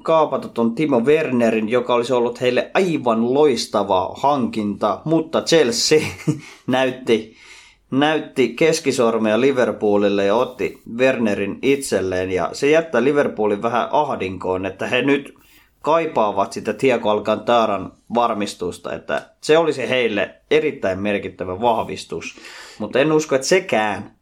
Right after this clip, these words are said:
tulee Liverpoolia pelastamaan. Ja mä perustelen tämän myös sillä, että siellä on Manu, Chelsea ja myöskin City, monet muut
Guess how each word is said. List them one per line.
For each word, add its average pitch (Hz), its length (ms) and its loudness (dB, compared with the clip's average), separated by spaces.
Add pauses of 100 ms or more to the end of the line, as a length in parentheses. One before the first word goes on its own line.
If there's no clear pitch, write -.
(140)
tulee 113 500 0 (540)
Liverpoolia 104 1000 0 (200)
pelastamaan. 95 840 0
Ja 101 320 -2 (200)
mä 113 80 -10
perustelen 143 560 0
tämän 117 220 0
myös 113 320 -2
sillä, 120 520 0
että 107 220 -8
siellä 113 360 2
on 104 160 -2 (560)
Manu, 151 600 2 (200)
Chelsea 113 800 0 (500)
ja 113 80 -2
myöskin 127 640 2
City, 117 540 -4
monet 147 460 -2
muut 143 580 2